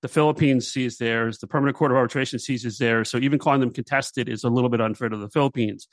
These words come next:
Um, so the, so the Philippines have had, they've been multiple times invited reporters out on, uh, boats, like, around one of the resupply missions to this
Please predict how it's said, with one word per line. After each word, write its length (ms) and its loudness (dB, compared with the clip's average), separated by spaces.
Um, 260 2
so 220 4
the, 180 2
so 160 -2
the 80 0
Philippines 380 2
have 80 -6
had, 160 0
they've 100 -2
been 260 -4
multiple 380 0
times 300 -2
invited 420 -2
reporters 500 -4
out 300 -2
on, 300 -6
uh, 120 0
boats, 560 0
like, 200 -4
around 260 4
one 100 4
of 60 4
the 80 2
resupply 500 -2
missions 460 -6
to 120 -8
this 280 -6